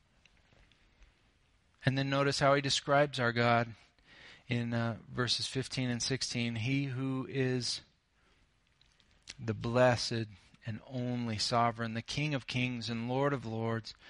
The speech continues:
who alone has immortality, who dwells in unapproachable light, whom no one has ever seen or can see, to him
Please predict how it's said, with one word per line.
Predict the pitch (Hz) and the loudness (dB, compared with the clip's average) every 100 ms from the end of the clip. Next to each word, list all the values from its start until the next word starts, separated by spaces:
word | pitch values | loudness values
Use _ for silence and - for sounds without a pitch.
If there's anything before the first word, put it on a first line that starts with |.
| - - - - | -20 -18 -20 -4
who | 139 127 | 0 2
alone | 120 131 147 | 2 2 2
has | 139 135 127 | 2 2 2
immortality, | 135 131 - 123 113 117 117 113 | -2 -2 2 4 6 6 2 0
who | 107 117 | -4 -6
dwells | 117 120 139 147 143 | -2 6 8 8 4
in | 131 | -2
unapproachable | 131 139 - 135 127 135 123 117 | 0 -2 -2 -4 -2 -2 0 2
light, | 117 113 117 - | 4 4 4 0
whom | 123 120 120 | -6 -4 -2
no | 139 | 0
one | 151 156 139 | 2 2 4
has | 135 131 131 | 4 4 4
ever | 135 135 139 | 4 4 0
seen | - 139 131 127 | 0 2 2 2
or | 123 120 | 0 -2
can | - 131 127 120 | 0 0 0 -2
see, | - 123 120 117 - - - - | -2 0 0 -2 -10 -16 -18 -6
to | - 143 139 135 135 131 _ | -2 0 0 0 -2 -6 _
him | - 147 151 135 117 113 113 | -2 4 6 6 2 -8 -10